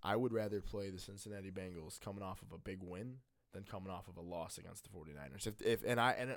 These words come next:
the whole week it kinda, that kinda marinated on me, and I was like, I actually agree with that 'cause I feel like they, you could not, not that they ever seem to get like this, but they're obviously catching wind. They're starting, they're starting to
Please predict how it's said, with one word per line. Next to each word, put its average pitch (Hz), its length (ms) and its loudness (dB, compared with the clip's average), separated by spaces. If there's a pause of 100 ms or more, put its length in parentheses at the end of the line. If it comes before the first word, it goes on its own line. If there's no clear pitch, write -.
(120)
the 135 80 4
whole 160 180 10
week 151 140 8
it 143 80 2
kinda, 127 200 6
that 127 120 6
kinda 127 160 4
marinated 135 460 4
on 143 140 4
me, 156 120 0 (400)
and 113 100 4
I 113 60 8
was 113 220 4
like, 95 260 2 (1120)
I - 80 4
actually 135 220 4
agree 110 180 0
with 131 100 -2
that 139 260 2 (100)
'cause 120 340 4
I 113 80 6
feel 131 220 6
like 110 240 8
they, 104 200 2 (120)
you 123 120 2
could 151 320 2
not, 135 400 10
not 156 280 6
that 170 180 8 (160)
they 117 160 6
ever 117 200 6
seem 110 200 0
to 101 60 -2
get 104 160 4
like 110 160 4
this, 117 320 2 (260)
but 107 160 2
they're 110 160 8
obviously 110 380 6
catching 104 360 -2
wind. 101 220 0
They're 98 80 -2
starting, 90 380 0
they're 98 100 -2
starting 95 360 0
to 92 40 -10